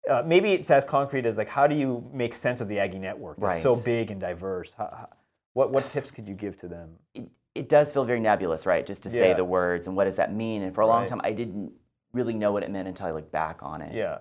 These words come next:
Speaker 2: But it, it's making personal connections with people. Like, if I hadn't befriended Erica and Monica, I never would have met their dad.
Speaker 1: Yeah.
Speaker 2: And th-, and that w-, those were important friendships. You know, I'm still friends with them. I know their, their husbands and their kids, and,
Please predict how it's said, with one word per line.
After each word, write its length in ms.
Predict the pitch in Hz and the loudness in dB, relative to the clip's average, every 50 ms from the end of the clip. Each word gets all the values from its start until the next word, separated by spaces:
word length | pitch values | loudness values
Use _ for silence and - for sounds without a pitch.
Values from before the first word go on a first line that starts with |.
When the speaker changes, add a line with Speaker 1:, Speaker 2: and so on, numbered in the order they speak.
| - _ - | -12 _ -4
Speaker 2:
But 420 | - 98 92 92 87 85 - - _ _ _ _ _ _ _ _ _ _ _ _ _ _ _ _ _ _ _ _ - | 0 0 2 2 0 -4 -10 -20 _ _ _ _ _ _ _ _ _ _ _ _ _ _ _ _ _ _ _ _ -2
it, 180 | 139 120 - - | -2 -2 -2 0
it's 220 | 139 131 - - | -2 -2 -2 0
making 520 | 131 127 127 131 131 147 131 123 117 - - _ | 0 2 2 0 0 -2 -2 -2 -4 -6 -10 _
personal 300 | - - 127 123 - 131 120 | -2 -2 -2 0 0 -4 -4
connections 540 | - 120 101 98 98 - - 110 107 104 - | -4 -2 -2 -2 -2 -2 -6 -8 -8 -6 -8
with 120 | 110 - | -10 -8
people. 280 | - 117 120 - 113 85 | -8 -10 -6 -4 0 0
Like, 160 | 110 117 - | 0 0 4
if 80 | - | 6
I 100 | 143 156 | 6 6
hadn't 280 | 156 151 151 143 - 113 | 6 6 0 0 0 -2
befriended 600 | 107 104 - 110 104 98 95 95 90 85 80 - - _ _ _ _ _ _ - | -4 -2 -2 -2 -2 0 0 -2 -2 -2 -4 -12 -18 _ _ _ _ _ _ -2
Erica 280 | - 110 104 95 - 98 | 0 0 0 0 -2 -4
and 120 | 85 87 | -4 0
Monica, 280 | 95 104 110 104 92 95 | 0 0 0 0 0 -2
I 40 | 80 | -2
never 180 | 90 92 87 87 | -2 0 -4 -4
would 80 | 85 | -4
have 80 | 80 80 | -6 -8
met 100 | 76 76 | -12 -14
their 80 | 78 76 | -16 -12
dad. 440 | - 76 65 62 - - - - - | -8 -8 -6 -6 -8 -10 -12 -14 -12
Speaker 1:
Yeah. 340 | - 123 120 113 107 104 98 | -8 -4 -2 -2 0 0 2
Speaker 2:
And 120 | 123 127 127 | 2 2 2
th-, 120 | 131 - | 2 2
and 80 | 151 156 | 6 8
that 120 | 156 151 | 8 8
w-, 220 | 135 165 147 135 - | 8 4 0 -2 -6
those 380 | 131 131 131 147 156 165 160 139 | -2 6 8 10 10 10 8 4
were 100 | 131 110 | 2 2
important 440 | 113 117 - - 127 107 92 101 | 2 0 -2 0 0 0 0 -2
friendships. 360 | - 139 143 143 - 80 - 98 | -4 -4 -4 -4 -6 -10 -8 -4
You 100 | 104 98 | -2 0
know, 60 | 95 | 0
I'm 80 | 95 | 0
still 220 | 95 - - 127 120 | -2 -2 0 0 0
friends 220 | - 101 92 87 | 0 -2 -6 -6
with 100 | 87 - | -8 -8
them. 160 | - 69 64 | -8 -6 -4
I 100 | 71 80 | -4 -4
know 340 | 87 92 92 92 92 95 92 | -4 -2 -2 0 2 0 0
their, 240 | 90 104 101 98 - | 0 2 2 2 2
their 260 | - 104 101 98 98 | 2 2 2 2 2
husbands 420 | 98 110 127 127 - 90 82 78 - | 4 4 4 4 4 -2 -10 -10 -8
and 100 | 85 87 | -8 -8
their 100 | 92 92 | -8 -8
kids, 560 | - - 160 143 120 98 87 82 85 - - | -2 2 2 4 4 4 2 0 -4 -10 -14
and, 180 | 80 78 73 | -14 -14 -14